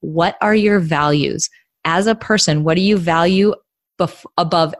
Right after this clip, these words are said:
everything else? That's the foundation of who you are. And what are your strengths and weaknesses? And then what do you look like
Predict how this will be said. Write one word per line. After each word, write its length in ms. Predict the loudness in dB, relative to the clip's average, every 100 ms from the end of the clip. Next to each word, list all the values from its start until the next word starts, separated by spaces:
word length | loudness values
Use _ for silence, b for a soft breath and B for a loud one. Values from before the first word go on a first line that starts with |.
| -2
everything 520 | 0 2 0 2 0
else? 380 | 0 -2 -6 -8 -4
That's 240 | -4 -2
the 80 | -6
foundation 560 | -2 0 0 2 2
of 100 | 0
who 80 | 2
you 240 | 0 2 2
are. 340 | 2 2 -2 B B B B
And 160 | 2
what 120 | 4
are 60 | 2
your 140 | 2
strengths 340 | 2 0 0 0
and 100 | 0
weaknesses? 640 | 0 0 -2 -2 -4 -6 -18 _ 0
And 140 | 2
then 140 | 2
what 80 | 2
do 80 | 2
you 160 | 2 0
look 180 | 0
like 300 | -2 -4 -6